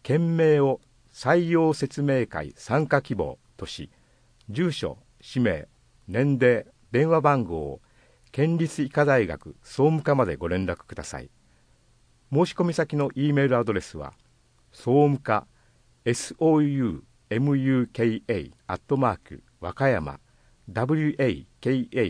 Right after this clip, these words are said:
-med.ac.jpです。お問い合わせもお申し込み先までどうぞ。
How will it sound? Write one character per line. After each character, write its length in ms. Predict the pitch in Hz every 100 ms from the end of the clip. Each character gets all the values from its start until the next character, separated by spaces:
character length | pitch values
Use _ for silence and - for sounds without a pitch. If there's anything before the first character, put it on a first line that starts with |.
| 69 _
-med.ac.jp 4000 | 95 135 135 - 120 82 - - 101 117 - 110 85 - _ 147 147 123 90 71 - _ - 110 135 127 - 123 120 110 98 92 64 _ 95 101 - - 139 - 107 113 104 - 85 73 _ - 90 _ - 139 85 104 107 - 107 73 - -
で 120 | 87
す。 200 | - - _ _ _ _ _ _ _ _
お 80 | 120
問 200 | 175 175
い 60 | 170
合 40 |
わ 80 | 160
せ 120 | 147
も 200 | 143 131
お 80 | -
申 160 | 117 139
し 100 | -
込 120 | 131
み 80 | 123
先 220 | 117 120
ま 100 | 101
で 100 | 76
ど 140 | 76
う 40 | 67
ぞ。 200 | -